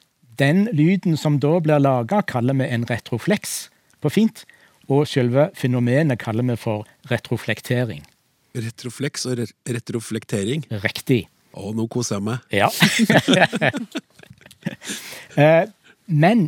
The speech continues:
Speaker 1: i de ordene som, eh, Bjørn, eh, har sendt inn til oss,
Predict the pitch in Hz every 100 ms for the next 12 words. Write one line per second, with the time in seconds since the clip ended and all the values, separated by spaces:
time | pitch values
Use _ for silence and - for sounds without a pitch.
0 | - 160 170 135 185 208 180 233 190 151
1 | 151 - 156 160 160 151 147 131 110 196
2 | 160 110 - _ _ _ _ 131 131 131
3 | 131 - 135 - 131 120 135 147 107 98